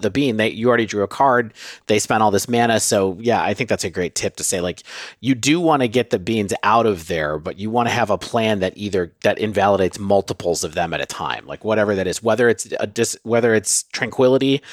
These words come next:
which is what Back to Nature basically i-, i-, is, or if it's, you know, uh,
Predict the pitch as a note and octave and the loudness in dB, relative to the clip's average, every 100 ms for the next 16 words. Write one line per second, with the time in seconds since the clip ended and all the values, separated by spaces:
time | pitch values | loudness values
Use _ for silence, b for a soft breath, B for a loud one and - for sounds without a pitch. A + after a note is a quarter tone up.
0 | B _ G#2 B2+ G2 G2+ - G#2 B2 A#2+ | B _ -2 -2 2 0 0 -2 0 0
1 | G2+ G#2+ A2+ - G#2 A2 G2+ A2+ G#2+ G#2 | 2 0 0 0 0 2 -2 -4 -4 0
2 | G#2 G#2 - - G#2+ G#2 - F#2+ F2+ - | 2 2 0 0 2 2 2 0 0 -2
3 | B B B B - G2 D#2+ D2 C#2+ - | B B B B -4 -2 0 -2 -6 -12
4 | - E2 - | -10 -10 -10